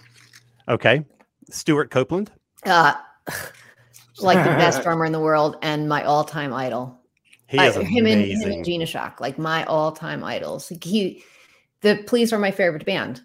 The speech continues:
Speaker 2: and they were the first concert I ever saw.
Speaker 1: Oh, wow.
Speaker 2: Police and the Go-Go's, and that's why I started playing drums, so,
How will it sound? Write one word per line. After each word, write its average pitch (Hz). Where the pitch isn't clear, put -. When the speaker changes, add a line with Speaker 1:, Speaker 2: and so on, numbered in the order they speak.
Speaker 2:
and 175
they 190
were 185
the 180
first 190
concert 165
I 147
ever 143
saw. -
Speaker 1:
Oh, 110
wow. 90
Speaker 2:
Police 190
and 180
the 170
Go-Go's, 147
and 147
that's 147
why 135
I 135
started 123
playing -
drums, 113
so, -